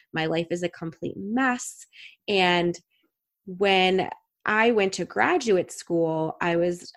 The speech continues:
I was probably about twenty-one, twenty-two at the time.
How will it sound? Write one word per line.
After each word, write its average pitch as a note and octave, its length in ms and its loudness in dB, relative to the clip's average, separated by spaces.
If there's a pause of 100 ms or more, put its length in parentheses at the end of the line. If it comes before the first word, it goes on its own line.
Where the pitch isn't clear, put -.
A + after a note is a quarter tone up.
(200)
I - 80 -20
was - 140 -20
probably B3 180 -8
about - 260 -8
twenty-one, F3 1000 -8
twenty-two D#3 500 -8
at D3+ 80 -6
the - 80 -8
time. D3+ 460 -8